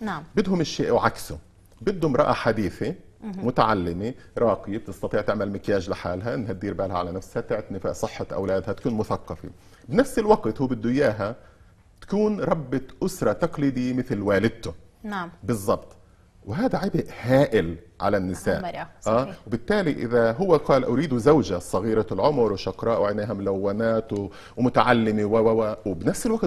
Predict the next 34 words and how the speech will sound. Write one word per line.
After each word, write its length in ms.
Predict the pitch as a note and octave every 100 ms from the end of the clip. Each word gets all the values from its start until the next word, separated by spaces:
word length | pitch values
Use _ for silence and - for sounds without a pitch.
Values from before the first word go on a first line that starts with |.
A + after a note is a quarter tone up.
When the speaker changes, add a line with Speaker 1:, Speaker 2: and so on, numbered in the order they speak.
| -
Speaker 2:
بتطبخ 440 | - A#3 - D3 -
أحسن 300 | - A#2 G#2
طبخ 500 | A2+ G2 G2 F#2+ G2+
وبتدير 280 | F#2+ G2+ G#2
بالها 200 | G#2+ F#2+
على 80 |
أولادها 260 | G2 G2 G2+
أحسن 260 | - - G2
ديرة 180 | G2 -
بال، 140 | G#2
ولما 160 | G#2 G#2
باجي 300 | B2+ C3+ A#2+
من 80 | A2
الشغل 380 | - E3 D3 - - -
بيكون 260 | A2+ A2 D3
صوت 200 | - C3
الأولاد 320 | A2+ A2+ A2
هادي 300 | A2 B2+ A#2
أو 80 | G2+
بيكونوا 300 | G2+ A#2+ A2+
نايمين 380 | A2 G#2+ A#2+ A2
أحسن 460 | - - - A2+ A2 - - -
مشان 200 | B2+ A#2+
أنا 160 | A#2
آخذ 180 | A#2 G#2
وقتي، 300 | A#2+ - A#2
وإذا 200 | G2+ G2+
بس 200 | A#2 -
أراقب 320 | G#2+ A#2 A2+
التلفزيون 640 | - G#2 A2+ G#2+ D3 D3+ G#2+
ما 100 | G#2+
حدا 240 | - G#2+
يزعجني. 480 | G#2 B2 D#3+ A2 G2+ - -
Speaker 1:
نعم. 280 | A#2 F3+